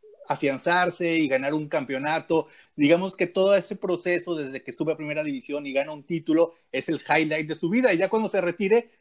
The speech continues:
pues ya habrá pasado y quizás se dedicará a otras cosas y bueno, pues, este,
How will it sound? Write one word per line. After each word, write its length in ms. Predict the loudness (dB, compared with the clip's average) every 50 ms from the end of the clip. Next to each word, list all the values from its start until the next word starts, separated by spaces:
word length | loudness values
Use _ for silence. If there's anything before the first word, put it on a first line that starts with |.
| _ _
pues 140 | -2 0 0
ya 60 | 2
habrá 220 | 2 2 0 0
pasado 480 | -2 -6 -4 0 2 2 2 2 -2 -4
y 100 | -6 -8
quizás 280 | -10 -12 -8 -8 -8 -8
se 80 | -6 -6
dedicará 420 | -6 -6 -6 -8 -6 -4 -4 -4
a 40 | -4
otras 220 | -6 -8 -10 -8
cosas 320 | -6 -8 -8 -6 -8 -8 -6
y 60 | -4
bueno, 260 | -4 -4 -6 -6 -8
pues, 200 | -12 -16 -18 -18
este, 520 | -20 -20 -20 -14 -8 -6 -6 -6 -6 -8